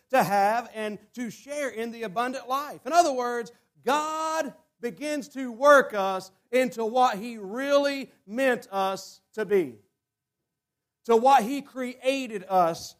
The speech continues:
to be. And, and, and that happens, and he, we are enabled, and He gives us life as we abide in Jesus Christ as the vine.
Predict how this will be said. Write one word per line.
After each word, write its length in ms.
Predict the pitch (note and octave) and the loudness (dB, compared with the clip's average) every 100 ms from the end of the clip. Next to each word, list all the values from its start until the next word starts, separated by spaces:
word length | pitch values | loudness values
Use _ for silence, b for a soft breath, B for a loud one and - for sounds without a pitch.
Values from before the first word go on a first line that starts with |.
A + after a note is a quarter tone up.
| - | -12
to 180 | A3+ | -10
be. 380 | G#3+ G#3 D#3 A#2+ _ _ _ _ _ _ _ _ _ _ _ _ - | -2 0 0 -4 _ _ _ _ _ _ _ _ _ _ _ _ -10
And, 120 | B3 | -4
and, 200 | B3+ B3 | -2 0
and 180 | B3 G3 | 0 0
that 280 | D4+ E4 A#3 | 0 -2 -4
happens, 720 | D#4 D4+ - G#3 G#3+ A3+ - | -4 -2 -2 -6 -6 -8 -8
and 140 | A#3 G#3+ | -8 -4
he, 160 | D#4+ | -6
we 220 | A#3+ D#4+ | -2 0
are 140 | D#4+ C#4 | 2 2
enabled, 1080 | C4 - D4+ F4 E4 A3+ D3 C#3+ E3 A3 G3+ _ _ _ _ _ | 0 -4 -6 -4 -4 -8 -8 -8 -8 -10 -14 _ _ _ _ _
and 100 | A#3 | -6
He 160 | A3+ D4+ | -4 -4
gives 320 | A3+ E4 B3+ | -6 -6 -4
us 220 | C#4+ C4 | -4 -4
life 720 | A#3 B3+ D#4+ D#4 F#3 F3 G#3+ A3 _ _ _ _ _ _ - | -6 -14 -12 -8 -4 -4 -4 -10 _ _ _ _ _ _ 0
as 220 | B3 G3 | 0 0
we 220 | D4+ C#4+ | -4 0
abide 640 | A#3 E3 D4+ D#4 B3+ A3 | -2 0 0 2 2 2
in 160 | A3 A3 | 0 -4
Jesus 520 | E3+ C#4+ D4 A#3+ C#4 | -6 -10 -10 -8 -10
Christ 720 | - C4+ A3 E3 E3 F#3+ - _ | -4 0 2 2 -2 -6 -14 _
as 440 | A3 A#3 A#3+ A#3 - _ | -6 -4 -4 -6 -16 _
the 140 | G#3 A3 | -4 -2
vine. 540 | A3+ A3+ F#3 C3+ A2 | 0 0 -4 -8 -16